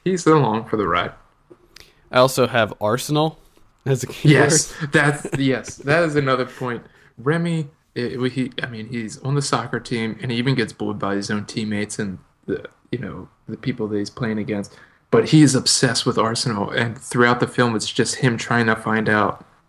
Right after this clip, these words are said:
Speaker 2: If
Speaker 1: this,
Speaker 2: Arsenal won.
Speaker 1: yeah, if Arsenal won, especially when he tries to figure out if he's gay or not. So he goes back to the bellhop guy and he, like, starts kissing him,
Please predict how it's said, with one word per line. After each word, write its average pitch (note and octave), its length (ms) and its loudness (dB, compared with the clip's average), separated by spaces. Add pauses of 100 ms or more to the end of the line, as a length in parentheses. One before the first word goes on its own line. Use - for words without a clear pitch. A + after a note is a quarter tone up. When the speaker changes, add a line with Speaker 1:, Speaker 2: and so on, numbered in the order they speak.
(180)
Speaker 2:
If B2+ 100 -2
Speaker 1:
this, - 100 2
Speaker 2:
Arsenal A#2+ 380 2
won. G#2+ 100 -4
Speaker 1:
yeah, C3+ 240 8
if - 120 -2
Arsenal C3+ 540 2
won, B2 220 0 (200)
especially D#3+ 500 2
when D3 160 0
he C3+ 100 0
tries C#3+ 320 -2
to C3 80 -4
figure B2 320 0
out A#2 120 0
if A#2 120 -6
he's G#2 160 -8
gay G#2 260 -6
or A#2+ 100 0
not. B2 320 -6 (280)
So B2+ 100 -4
he A#2 140 -6
goes A#2+ 220 0
back A#2 300 -6
to B2+ 120 -8
the G2+ 80 -4
bellhop G#2 480 -2
guy A#2+ 300 0 (420)
and A#2+ 200 -2
he, - 120 -6
like, C#3 200 -4
starts - 340 0
kissing - 360 -2
him, C3+ 220 0